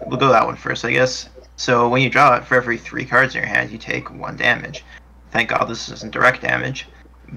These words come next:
but, uh, it's gonna encourage you to have lots of assets in play to be able to help you soak that damage, 'cause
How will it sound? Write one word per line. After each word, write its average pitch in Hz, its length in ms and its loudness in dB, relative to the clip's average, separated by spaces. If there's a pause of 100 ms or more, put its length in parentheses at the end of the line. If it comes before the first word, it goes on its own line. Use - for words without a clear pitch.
but, 123 280 -6
uh, 123 160 0
it's 113 140 -8
gonna 120 160 0
encourage 131 380 0
you 127 40 -6
to 123 80 0
have 117 460 0
lots 117 500 0
of - 560 -2
assets - 560 -4
in 113 200 -8
play 120 420 -6 (1700)
to - 80 -12
be 123 100 -2
able 131 120 4
to 120 60 0
help 113 220 -2
you 104 60 -6
soak - 320 -8
that - 180 -8
damage, - 500 -10
'cause - 440 -12